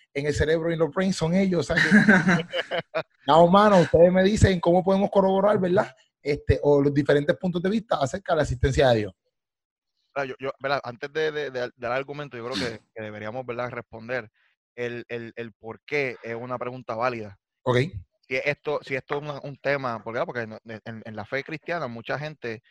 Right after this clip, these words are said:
Speaker 3: eh, piensa que solamente debemos creer por fe, y fe
Speaker 1: Ajá.
Speaker 3: ciega, ¿verdad? Yo no sé ustedes, pero yo creo que eso es mal, eso, eso está mal, eso es un mal argumento. Yo no creo que cuando, ¿verdad? Cuando estamos en el evangelio,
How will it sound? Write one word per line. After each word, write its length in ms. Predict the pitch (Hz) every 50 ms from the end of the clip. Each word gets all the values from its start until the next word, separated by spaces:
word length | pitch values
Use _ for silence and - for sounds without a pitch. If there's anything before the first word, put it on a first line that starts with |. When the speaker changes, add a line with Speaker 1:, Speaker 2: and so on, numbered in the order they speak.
| _ _ _ _ _ _ _ _
Speaker 3:
eh, 140 | 190 - 104 _
piensa 480 | 131 147 165 160 - - 131 113 110 _
que 220 | _ 113 113 113 107
solamente 480 | - - 123 120 127 131 143 135 -
debemos 260 | 131 127 131 135 135 -
creer 220 | - 139 131 135 - _ _
por 160 | - 117 104
fe, 280 | - - 113 107 - _ _ _ _ _ _ _ _ _ _
y 80 | _ -
fe 80 | 139 135
Speaker 1:
Ajá. 80 | -
Speaker 3:
ciega, 320 | 143 131 117 104 _ - _ _ _ _ _ _ _ _ _ _
¿verdad? 180 | 113 117 120 123
Yo 120 | 123 135
no 100 | 147 147
sé 60 | 135 156
ustedes, 360 | 143 _ 156 165 165 156 139 113
pero 180 | 127 123 120 113
yo 180 | 110 127 127 120
creo 300 | 127 131 139 139 139 117
que 100 | 120 117
eso 200 | 113 - 123 123
es 260 | 117 - - - - _ _ _ _ _ _ _ _
mal, 300 | 127 120 123 127 123 113
eso, 180 | 117 123 135 156 131 113
eso 120 | 120 - 156
está 140 | _ 143
mal, 160 | 110 107 101 101
eso 60 | _ _ _ _ _ _
es 60 | -
un 120 | 147 143 131
mal 120 | 131 123
argumento. 360 | 123 113 113 107 104 - -
Yo 120 | 107 110 120
no 80 | 127
creo 200 | 127 139 139 131
que 340 | 123 127 127 123 120 117 113 113
cuando, 460 | - 110 110 113 110 110 110 107 107
¿verdad? 260 | 107 110 120 127 127 -
Cuando 240 | - 110 110 117
estamos 280 | 110 _ - 127 110 120
en 80 | 120 127
el 60 | 127
evangelio, 460 | 127 123 120 127 131 131 123 110 113